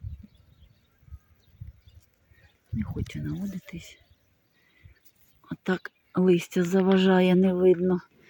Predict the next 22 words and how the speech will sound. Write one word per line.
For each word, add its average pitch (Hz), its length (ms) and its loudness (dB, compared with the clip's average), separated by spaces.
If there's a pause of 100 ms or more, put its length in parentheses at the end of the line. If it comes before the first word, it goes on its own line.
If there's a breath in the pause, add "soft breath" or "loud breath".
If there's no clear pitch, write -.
(440 loud breath)
Це 247 160 0
буде 202 360 -2
пустоцвіт, - 840 -6
он 170 140 0
він 160 400 -4
відвалився 160 760 -4
зразу. 156 480 -6
Це 135 160 -4
теж - 420 -6
ось - 120 -20
пустоцвіти. - 960 -8 (1160 soft breath)
Це - 160 -2
пусті, - 440 -4
он 165 160 6
вже 165 240 2 (100)
на 170 180 2
землі, 175 360 2
гляньте, 180 360 2
скільки - 380 -8
їх 160 220 -6 (400 loud breath)
лежить. 165 580 0 (920)
Дивіться, 170 380 -2